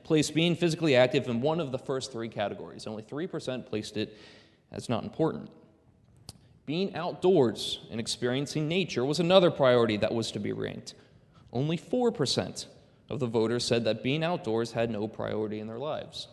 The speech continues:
So that means ninety-six percent say that outdoors has at least some importance to them. Now here it is. Religion. Twenty-eight percent of the voters placed practicing your religious faith in the fourth category.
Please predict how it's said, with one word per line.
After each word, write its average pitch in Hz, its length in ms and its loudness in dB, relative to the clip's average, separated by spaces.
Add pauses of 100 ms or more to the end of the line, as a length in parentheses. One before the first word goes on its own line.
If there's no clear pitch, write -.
(100)
So - 120 -16
that 110 100 -6
means 110 240 -8
ninety-six 107 760 -4 (260)
percent 147 380 0
say 117 180 2
that 120 220 0
outdoors 135 520 0
has 135 220 2
at - 180 -4
least 139 200 -2
some 123 180 0
importance 120 460 -4
to 131 100 -6
them. 113 340 -2 (240)
Now 107 80 -8
here 185 220 -2
it 143 80 -2
is. - 300 -6 (880)
Religion. 135 640 2 (920)
Twenty-eight 196 760 -2
percent - 440 0
of 143 140 -2
the 131 80 2
voters 117 720 2 (400)
placed 139 320 0
practicing 185 560 -2
your 170 100 -2
religious 135 460 0
faith 113 460 -4
in 120 160 -2
the 113 60 -4
fourth 156 440 -8
category. 107 640 -8